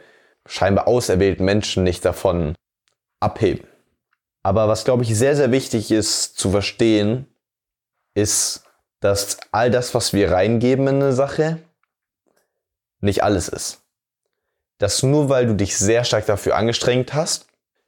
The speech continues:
das kein Grund ist, dass du auch ein sehr gutes Ergebnis bekommst. Es ist wichtig, es ist eine absolute Grundlage und es ist meiner Meinung nach auch die entscheidenden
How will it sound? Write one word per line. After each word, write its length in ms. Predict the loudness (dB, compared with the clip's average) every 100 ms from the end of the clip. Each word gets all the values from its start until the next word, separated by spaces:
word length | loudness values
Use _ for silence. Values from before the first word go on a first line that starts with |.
| -6
das 180 | -4 -2
kein 300 | 0 0 0
Grund 320 | 0 2 2
ist, 80 | 0
dass 160 | 0
du 80 | -2
auch 80 | 0
ein 160 | 0
sehr 160 | 2 2
gutes 240 | 0 0
Ergebnis 400 | 0 0 0 -6
bekommst. 520 | -16 -6 -6 -6 -14 -14 _ _ _ _ -4
Es 180 | -2 0
ist 340 | 0 0 2
wichtig, 340 | 2 0 -4 0
es 100 | 0
ist 60 |
eine 220 | 0 0
absolute 420 | -4 -4 -2 -2 -2
Grundlage 840 | -2 0 2 2 2 2 2 2
und 120 | 2
es 140 | 0 -2
ist 160 | -2
meiner 280 | 0 2 2
Meinung 280 | 2 2 0
nach 180 | 0 0
auch 160 | -2
die 180 | 0 0
entscheidenden 800 | 0 0 0 2 2 0 0